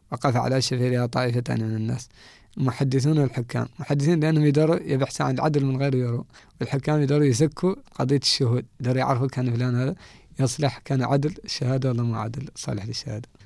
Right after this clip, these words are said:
هكذا. طبعًا، ال-، المقصود بأنه ما وقف على شفيرها إلا إنسان مثلًا ما صح في الورع في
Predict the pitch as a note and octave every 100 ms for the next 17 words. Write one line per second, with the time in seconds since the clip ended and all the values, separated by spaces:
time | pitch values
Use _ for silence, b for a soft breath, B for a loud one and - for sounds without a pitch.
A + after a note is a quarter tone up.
0 | - - A#2 B2 - b _ D3 C3+ D#3
1 | C#3+ - - C3+ C3+ - C#3 C3 D3+ C#3
2 | C#3+ C3+ C#3 B2 C3+ B2+ C3 B2+ C3+ C#3+
3 | C#3 B2 - D#3+ A2+ A2+ A#2 C3+ - C#3+
4 | C3 C3 - C3+ B2+ A#2+ B2 A#2 A#2+ -
5 | C3+ - A#2+ A#2+ A#2+ B2 A2+